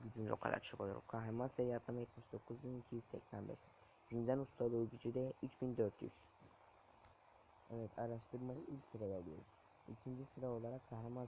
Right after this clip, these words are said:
seviye atlaması. Üçüncü seviye olarak görev gücü, beşinci seviye olarak, e, bina gücü, altıncı olarak birlik. Tuzak ben yapmıyorum ama tuzak da bayağı iyi güç veriyor yani. Bir tane vahşi köpek yapınca iki güç veriyor.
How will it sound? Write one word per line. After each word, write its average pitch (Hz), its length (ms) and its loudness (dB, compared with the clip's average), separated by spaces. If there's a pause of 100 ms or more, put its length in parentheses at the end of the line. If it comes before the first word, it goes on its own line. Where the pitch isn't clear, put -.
seviye 101 240 0
atlaması. 101 600 -6 (540)
Üçüncü 127 320 -4 (140)
seviye 127 300 4
olarak 113 320 2
görev 117 200 4
gücü, 131 320 -4
beşinci 120 340 -2
seviye 110 220 2
olarak, 104 260 2 (240)
e, 104 420 -2
bina 120 220 0
gücü, 117 360 -4 (640)
altıncı 117 460 2
olarak 117 360 2 (220)
birlik. 107 300 0 (320)
Tuzak 147 280 -4
ben 127 80 2
yapmıyorum 135 400 2
ama 127 180 8
tuzak - 440 2
da 110 80 4 (140)
bayağı 101 320 2
iyi 101 320 -8
güç - 220 -8
veriyor 92 240 -8
yani. 110 120 -10 (520)
Bir 127 60 -4
tane 120 360 0
vahşi 117 380 -2
köpek 110 240 -4 (100)
yapınca 120 520 -2 (220)
iki - 280 -14
güç 95 220 -8
veriyor. 92 280 -4